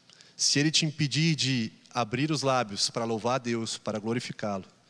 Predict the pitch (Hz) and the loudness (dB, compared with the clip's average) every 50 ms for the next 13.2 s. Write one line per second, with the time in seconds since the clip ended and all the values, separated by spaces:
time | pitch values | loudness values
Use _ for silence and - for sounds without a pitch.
0 | _ _ _ _ _ _ _ _ _ _ _ _ _ _ _ _ _ _ _ _ | _ _ _ _ _ _ _ _ _ _ _ _ _ _ _ _ _ _ _ _
1 | _ _ _ _ _ _ _ _ _ _ _ _ _ _ - 104 110 117 - - | _ _ _ _ _ _ _ _ _ _ _ _ _ _ -8 -6 -6 -6 -4 -4
2 | 120 113 - - 110 117 120 117 113 - - 110 110 107 117 110 - - 104 98 | -2 -2 -2 -2 -2 -2 -2 -2 -2 -2 -2 -2 -2 -2 -2 -4 -4 -6 -6 -6
3 | 92 87 78 - - _ _ _ _ _ _ _ _ _ _ _ _ _ _ _ | -4 -6 -8 -12 -18 _ _ _ _ _ _ _ _ _ _ _ _ _ _ _
4 | _ _ _ _ _ _ _ _ _ _ _ _ _ _ _ _ _ _ _ - | _ _ _ _ _ _ _ _ _ _ _ _ _ _ _ _ _ _ _ -6
5 | 104 117 - - 127 120 - - 117 113 139 135 117 127 120 104 95 117 113 117 | -4 -4 -2 -2 0 0 0 0 2 2 2 2 4 4 2 2 2 2 2 4
6 | 123 123 127 120 - 120 - - 127 117 - - 120 120 107 - - 113 104 104 | 2 0 0 -2 -6 -8 -4 -2 -2 -2 0 0 -2 -2 -2 -2 -2 0 0 0
7 | 101 - - - 92 - - _ _ _ _ _ _ _ _ _ _ _ _ _ | 0 0 -2 -2 -6 -10 -18 _ _ _ _ _ _ _ _ _ _ _ _ _
8 | _ _ _ _ _ _ _ _ - - _ - - _ _ _ _ _ _ _ | _ _ _ _ _ _ _ _ -20 -20 _ -20 -20 _ _ _ _ _ _ _
9 | _ _ _ _ - - - - 101 98 113 127 131 123 - - 131 139 135 120 | _ _ _ _ -20 -20 -10 -6 -2 0 2 2 2 2 0 0 0 0 0 0
10 | 135 127 - - - - 147 151 156 - - - 120 135 143 147 131 - - 147 | 2 2 2 2 2 2 2 0 0 -2 -2 -2 0 0 0 0 -2 -2 -2 -4
11 | 143 - 131 117 113 107 98 104 101 95 107 - - 113 107 117 123 131 - - | -2 0 0 0 0 0 0 -2 -4 -4 -4 -4 -6 -4 -2 0 0 2 2 2
12 | - 123 117 123 - - 131 123 117 117 127 127 - - 120 110 110 107 104 98 | 0 0 -2 -4 -4 -2 -2 0 0 0 0 -2 -2 -2 -2 -2 -2 -2 -2 -4
13 | 98 98 87 - | -6 -10 -12 -14